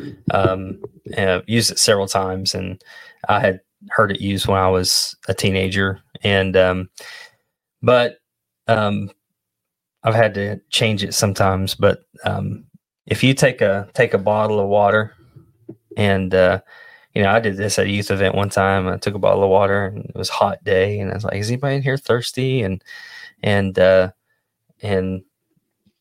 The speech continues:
some people raised their hand, and I was like, "Oh, yeah." I was like, "I've got a bottle of water here. Would you like a bottle of water?" And,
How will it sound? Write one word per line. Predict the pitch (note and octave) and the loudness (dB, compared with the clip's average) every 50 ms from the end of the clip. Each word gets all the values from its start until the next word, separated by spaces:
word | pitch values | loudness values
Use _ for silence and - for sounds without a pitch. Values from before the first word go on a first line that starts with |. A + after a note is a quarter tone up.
| _ _ _ | _ _ _
some | - - - A2 G2+ F#2+ F#2 _ _ | -8 -4 -4 -2 -4 -4 -8 _ _
people | - A#2+ - - G2+ G2 | -4 0 2 2 4 6
raised | G2+ G2 G2+ G2 - | 6 4 4 2 0
their | - G2 G2 | -4 -4 -2
hand, | A2 G2+ F#2+ F#2+ F#2+ F#2+ G2 G2 - _ _ _ _ _ | -2 -2 0 0 -2 -2 -4 -8 -10 _ _ _ _ _
and | - G#2 | -2 0
I | A#2 | 0
was | A2+ A2 | 2 0
like, | - C3+ - | 0 -2 0
"Oh, | G3 G#3 | 0 2
yeah." | G3+ G3+ G3+ G3 F3+ C3+ | 2 2 2 2 2 2
I | A2 | 0
was | G#2 G#2+ | 2 2
like, | G#2+ G2+ G2+ - - | 2 2 2 0 -2
"I've | - D#3 F3 | -4 0 2
got | - C4 B3 | 4 4 4
a | E3+ | 4
bottle | B2 C3+ C#3+ D3 C3+ A2+ G#2 | 6 6 6 6 6 4 0
of | G#2 | 0
water | G2+ G#2+ B2+ F#3 - A2 | 0 0 0 0 0 -2
here. | G#2 G2 F#2+ G#2+ | -2 -2 -2 0
Would | A2+ A2+ A2 | -2 -2 0
you | A2+ A#2 | 2 2
like | A#2 A2+ - | 2 4 2
a | G2 | 2
bottle | F#2+ G#2+ G#2+ A#2 A2 G2+ | 4 4 4 4 4 2
of | G2 F#2 | 0 0
water?" | F#2+ G2 G2 G#2+ A#2 B2+ B2 A2 | 2 2 2 4 2 2 0 0
And, | F#2 F#2+ G2 - | -2 -4 -6 -10